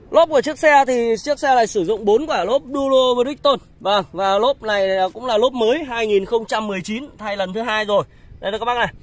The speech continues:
Đấy, lốp hai nghìn không trăm mười chín. Và dòng này thì, à, sử dụng vành la răng mười lăm inch, à, mười tám inch nhé các bác nhá. La răng mười tám inch. Đấy, sáu chấu, la răng mười tám inch của Ford. Phanh đĩa trên, à, cả bốn bánh, A B S an toàn.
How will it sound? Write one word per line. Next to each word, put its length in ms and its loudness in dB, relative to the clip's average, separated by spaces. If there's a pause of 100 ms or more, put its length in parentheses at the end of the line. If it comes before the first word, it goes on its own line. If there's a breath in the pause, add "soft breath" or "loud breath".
(280 soft breath)
Đấy, 260 -2
lốp 260 -4
hai 160 -6
nghìn 180 -4
không 160 -10
trăm 220 -4
mười 100 0
chín. 260 -6
Và 120 -8
dòng 200 -6
này 180 -4
thì, 240 -8
à, 260 -2
sử 240 -2
dụng 220 -4
vành 180 0
la 220 2
răng 260 -2
mười 140 4
lăm 180 2
inch, 220 -4
à, 160 -2
mười 100 0
tám 220 0
inch 140 -2
nhé 60 -2
các 80 -2
bác 120 2
nhá. 140 4 (460 loud breath)
La 240 4
răng 220 0
mười 120 2
tám 220 0
inch. 220 0 (100)
Đấy, 420 0
sáu 340 0
chấu, 380 4
la 180 0
răng 180 -2
mười 120 -2
tám 180 -2
inch 220 -2
của 220 -6
Ford. 240 4 (420 loud breath)
Phanh 180 -2
đĩa 240 0
trên, 240 -2
à, 300 0
cả 140 -4
bốn 200 -8
bánh, 260 -6 (120)
A 140 -4
B 40 -4
S 220 -4
an 220 -6
toàn. 180 -2